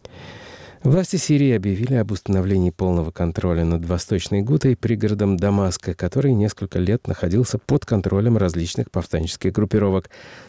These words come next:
Сообщение Министерства обороны Сирии подтвердили и российские военные.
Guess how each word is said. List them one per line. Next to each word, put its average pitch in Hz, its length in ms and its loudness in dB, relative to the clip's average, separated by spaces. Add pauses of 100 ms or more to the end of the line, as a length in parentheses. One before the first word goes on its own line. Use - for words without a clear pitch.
Сообщение 101 460 0
Министерства 98 640 0
обороны 92 360 0
Сирии 123 320 0
подтвердили 98 720 0
и 120 160 4
российские 107 640 -2
военные. 82 640 0